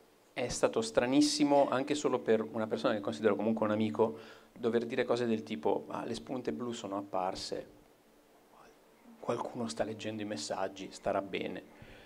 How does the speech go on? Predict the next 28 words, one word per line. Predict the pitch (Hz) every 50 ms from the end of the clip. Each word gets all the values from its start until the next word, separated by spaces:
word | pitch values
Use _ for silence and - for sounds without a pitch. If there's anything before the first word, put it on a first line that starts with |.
| - -
E | - 127
quando | - 147 147 151
ci | 147 -
ha | 147
raccontato | 147 147 - 143 135 139 147 127 113 - 107
la | 101 95
prima | 101 110 104 107
volta | 107 107 101 98 95 - - -
come | - 98 101
erano | 98 98 98 98
stati | 98 - 113 107 110 104
quei | - - 101
viaggi, | 101 104 104 101 101 101 110 - 113 110 113 113 - - - - - - - - - - - - -
ci | - -
si | - -
è | 104
veramente | 117 113 113 123 127 - 131
aperto | 113 - 101 110 104 -
un | 101 98
mondo | 107 127 135 135 -
che | -
ci | 110 -
ha | -
fatto | - 104 - 110
capire | 107 - - 104 95 98
soprattutto | - - - - 107 107 - - 98 - 117
la | 101
superficialità | 101 101 - - 107 107 - 117 113 - 107 107 104 - 120 120 143 151